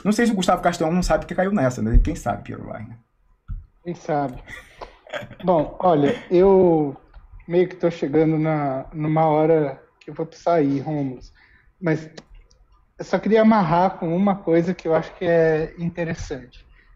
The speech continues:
Speaker 2: Porque talvez as pessoas estejam se perguntando, é, e os militares nessa? Já que o Ciro Gomes falou tanto da história da cia,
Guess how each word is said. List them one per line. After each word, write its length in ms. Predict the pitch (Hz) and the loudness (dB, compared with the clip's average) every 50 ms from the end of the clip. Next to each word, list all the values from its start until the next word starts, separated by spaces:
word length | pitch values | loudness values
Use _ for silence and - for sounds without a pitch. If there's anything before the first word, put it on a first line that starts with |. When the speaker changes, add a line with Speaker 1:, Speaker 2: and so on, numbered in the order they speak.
| _ _ _ _ _ _ _ _ _ _ _ _ _ _ _ - - _ _ _ _ | _ _ _ _ _ _ _ _ _ _ _ _ _ _ _ -20 -20 _ _ _ _
Speaker 2:
Porque 760 | - 156 139 - - - 147 147 147 147 151 147 143 143 139 139 - - _ | -8 -8 -8 -8 -6 -4 0 0 2 2 4 2 2 2 -2 -4 -10 -20 _
talvez 320 | - - 147 139 151 151 151 | -4 -2 -2 0 -2 -4 -4
as 100 | 160 156 | -8 -10
pessoas 360 | - - 160 - - 160 156 | -10 -12 -12 -10 -8 -10 -10
estejam 680 | - - - 160 165 160 160 156 151 147 139 131 131 - - - _ _ _ _ _ _ _ _ - - - _ _ _ - - | -8 -6 -4 -2 -2 0 0 0 0 -2 -4 -6 -8 -12 -14 -16 _ _ _ _ _ _ _ _ -20 -20 -20 _ _ _ -20 -20
se 220 | - - - 180 | -20 -16 -12 -8
perguntando, 840 | 147 - 165 151 143 151 143 135 - 170 170 175 170 156 131 120 123 - - _ _ _ _ _ _ _ _ _ _ _ _ _ _ _ _ _ _ _ _ _ _ - | -4 -2 -2 -2 -2 -2 -4 -2 0 2 2 4 2 0 0 -4 -8 -14 -18 _ _ _ _ _ _ _ _ _ _ _ _ _ _ _ _ _ _ _ _ _ _ -4
é, 560 | 175 160 156 151 147 143 143 143 139 139 135 135 139 _ _ _ _ _ _ _ _ _ _ _ _ _ | 0 2 2 2 2 0 0 -2 -2 -4 -6 -10 -12 _ _ _ _ _ _ _ _ _ _ _ _ _
e 80 | 277 302 | -2 -2
os 80 | 277 269 | 0 2
militares 720 | 320 269 226 185 - - 175 156 147 139 131 131 131 - | 2 4 4 2 2 2 2 2 2 2 0 -2 -6 -8
nessa? 360 | 147 131 117 117 - - - - - - - | -8 -10 -10 -12 -16 -20 -20 -20 -20 -20 -8
Já 160 | - - 190 | -2 -2 0
que 140 | 190 190 220 | 0 2 2
o 80 | 185 165 | 2 2
Ciro 340 | - - - 196 175 156 139 | 0 0 0 0 0 2 2
Gomes 380 | 139 151 151 147 156 151 151 | 2 2 2 2 0 -2 -4
falou 300 | - - 160 147 147 147 | -2 0 0 0 0 -2
tanto 320 | 151 - 180 185 180 - - | -2 0 0 0 -2 -2 -6
da 100 | 139 139 | -8 -8
história 380 | - - - 156 139 135 135 | -6 -2 -2 0 0 0 -2
da 140 | - - 139 | -6 -8 -10
cia, 540 | - - - - 175 170 170 156 135 123 | -10 -12 -14 -8 -4 -2 0 0 0 -2